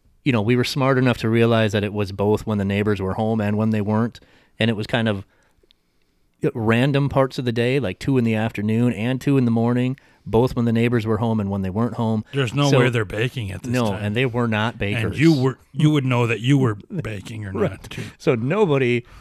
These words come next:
Speaker 1: that is a guarantee, was baking in this house. But this, this smell, it wasn't constant. It wasn't every day. It was just kind of, you know, it would come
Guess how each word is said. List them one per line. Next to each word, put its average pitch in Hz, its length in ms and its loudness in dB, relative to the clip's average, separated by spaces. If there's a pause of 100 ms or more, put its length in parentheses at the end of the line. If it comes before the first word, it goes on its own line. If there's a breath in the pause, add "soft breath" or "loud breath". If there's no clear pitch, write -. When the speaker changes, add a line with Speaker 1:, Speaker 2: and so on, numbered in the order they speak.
(140 soft breath)
Speaker 1:
that 127 240 0
is 123 120 0
a 123 40 2
guarantee, 117 540 2
was 104 180 0
baking 107 540 0
in 101 240 -4
this 98 180 -6
house. - 320 -10
But - 200 -8
this, - 360 -6 (400 soft breath)
this 151 180 -2
smell, 175 580 -2
it 160 100 -4
wasn't 220 320 -6
constant. 107 580 -4
It 107 120 -4
wasn't 113 340 -4
every 110 260 -4
day. 82 400 -8 (280)
It - 100 -6
was 147 100 -6
just 160 140 -6
kind 180 220 -4
of, 160 160 -4
you 135 100 -2
know, 120 140 -2
it 131 80 -8
would 127 100 -8
come 135 360 -6